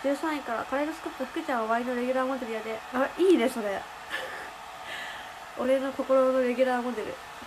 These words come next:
ありがとうございます。ハイパー、ありがとう。青太郎、福田あかり、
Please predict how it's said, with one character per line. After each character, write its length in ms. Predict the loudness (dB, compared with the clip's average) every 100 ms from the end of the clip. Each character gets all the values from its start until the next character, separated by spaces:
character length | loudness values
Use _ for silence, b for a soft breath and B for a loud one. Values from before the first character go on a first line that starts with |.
| -14 -10
あ 40 | -8
り 100 | -6
が 60 | -6
と 160 | -8
う 20 | -6
ご 60 |
ざ 60 | -2
い 40 |
ま 100 | -2
す。 60 | -4 -8 -12 -12 -12 -14 -14 -14 -14 -14 -14 -12 -4
ハ 100 | -2
イ 60 |
パ 180 | -2 0
ー、 400 | 0 0 -2 -4
あ 60 | -4
り 80 | -2
が 80 | -4
と 180 | -4
う。 40 | -6 -4 -6 -8 -10 -12 -14 -14 -14 -14 -14 -14 -14 -14 -14 -8 -2
青 180 | -2
太 100 | 0 0
郎、 280 | 0 -2 -6
福 100 | -6
田 140 | -6 -6
あ 20 |
か 140 | -4
り、 120 | -4